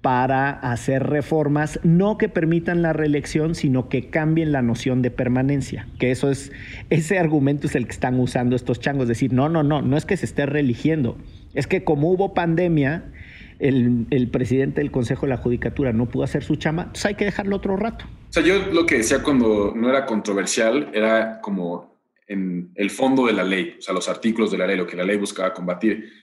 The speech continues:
Speaker 2: Concuerdo contigo en que sí es muy controversial el rol que ha tenido Saldívar, incluso, eh, Saldívar decía que en, en la, por ahí en una entrevista con Aristegui, me parece, que él tenía como el beneplácito del Poder Judicial para poder trabajar esto y cabildearlo, entonces como que ya iba medio planchada, etcétera.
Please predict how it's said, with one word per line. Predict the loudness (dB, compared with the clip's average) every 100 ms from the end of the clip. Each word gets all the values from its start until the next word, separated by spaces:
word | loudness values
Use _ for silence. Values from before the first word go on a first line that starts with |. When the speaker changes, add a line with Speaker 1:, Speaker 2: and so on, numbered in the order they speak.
| _
Speaker 2:
Concuerdo | -4 -2 2 2
contigo | 2 2 4
en | 4
que | 2 2
sí | 2
es | 0 -2 -10 _ -20 -4
muy | 2 4 4
controversial | 4 2 2 2 2 2 2
el | 2
rol | 2
que | 0
ha | 0
tenido | 2 0 0
Saldívar, | 0 2 4 2
incluso, | 0 -2 -2 0 -2 -6 -20 -20 _ _ 0
eh, | 2 2 0
Saldívar | -2 2 4 4 2
decía | 0 0 0 2
que | 0 0 -2
en, | -4
en | -6 -6
la, | -8
por | -2 0
ahí | 2
en |
una | 2
entrevista | 2 -2 -4
con | -4
Aristegui, | -6 -4 -2 -2
me | -2
parece, | -4 -4 -4 -6 -10 -20 _ -2
que | 0 2 2 2 0 -2 -6
él | -2 0
tenía | 2 2 2 2
como | 0 0
el |
beneplácito | 0 -4 -2 -2 -2 -4 -4 -2
del | 0 -2 -4 -8
Poder | -8 -6 -6
Judicial | -8 -6 -2 -2 -2
para | -6 -4
poder | -2 -2 -2
trabajar | -2 -2 -2 -2
esto | -4 -8
y |
cabildearlo, | -10 -10 -4 0 0 -2
entonces | -6 -10
como | -8 -8
que | -4
ya | -2
iba | -2
medio | -4 -6 -8
planchada, | -10 -8 -4 -2 -4
etcétera. | -4 -6 -6 -8 -10